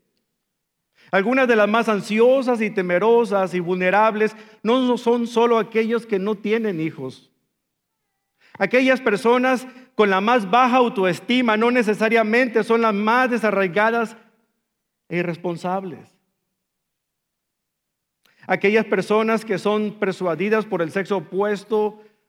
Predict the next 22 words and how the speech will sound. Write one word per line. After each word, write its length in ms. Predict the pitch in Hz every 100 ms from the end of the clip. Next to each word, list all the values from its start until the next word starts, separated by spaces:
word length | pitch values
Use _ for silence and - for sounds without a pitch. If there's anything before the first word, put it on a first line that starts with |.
| -
no 120 | 190
son 160 | 220
solamente 580 | 214 214 202 190 208 208
meseras 460 | 185 170 202 208 -
que 100 | 170
trabajan 460 | 156 160 165 165
en 60 | 156
un, 140 | 160
un 160 | 151 151
bar 200 | 151 151
nocturno. 800 | 147 143 135 - 156 143 123 110 _ _ _ _ _ _ _ _ _ _ -
Aquellas 360 | 180 214 233
personas 500 | 233 202 196 233 233
que 140 | 208 208
se 80 | 196
preguntan 640 | 185 190 302 320 233 160 151 - _
si 100 | -
el 80 | 214
cristianismo 640 | 214 214 208 220 269 269
de 120 | 226
verdad 360 | 196 185 226 254
funciona 720 | 226 202 170 233 220 180 165